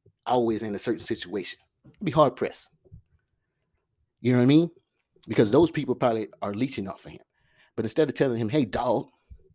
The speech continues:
yes, you don't want nobody to disrespect you. But at the same time, what you're doing is putting yourself in a situation where even if you are being disrespected,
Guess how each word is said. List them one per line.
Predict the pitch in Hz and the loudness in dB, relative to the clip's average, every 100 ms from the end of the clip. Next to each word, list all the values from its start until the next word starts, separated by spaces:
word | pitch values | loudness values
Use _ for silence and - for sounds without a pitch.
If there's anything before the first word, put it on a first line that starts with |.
| _ _ _ _ _ _ | _ _ _ _ _ _
yes, | 135 - - - _ _ _ | 0 0 0 -8 _ _ _
you | 127 | 2
don't | 147 127 | 2 2
want | 120 | 0
nobody | 110 107 98 | -2 -2 -4
to | 98 | -6
disrespect | 110 - - - - | -8 -12 -8 -10 -10
you. | 90 - _ _ _ - | -20 -20 _ _ _ -12
But | 101 - _ _ _ _ _ - | -12 -14 _ _ _ _ _ -18
at | |
the | 92 | -12
same | - 131 107 | -6 -6 -6
time, | - 143 120 90 _ _ _ _ | -6 -4 -4 -8 _ _ _ _
what | 117 123 - | -2 0 -2
you're | 104 | -8
doing | 87 180 208 107 107 - - - - - - | 2 4 4 0 -6 -12 -20 -20 -20 -18 -12
is | 107 | -8
putting | - 117 | -2 0
yourself | 113 - 117 | 0 -2 -4
in | 113 | -4
a | 101 | -6
situation | - 113 104 104 - 101 | -8 -8 -6 -8 -6 -6
where | 101 92 _ _ _ _ _ _ _ _ _ - | -6 -6 _ _ _ _ _ _ _ _ _ -8
even | 156 143 127 | -4 0 0
if | 113 131 | -2 -6
you | 123 | -6
are | 104 123 | -4 -4
being | 127 143 139 | -4 -6 -8
disrespected, | - - - - - | -12 -14 -12 -12 -10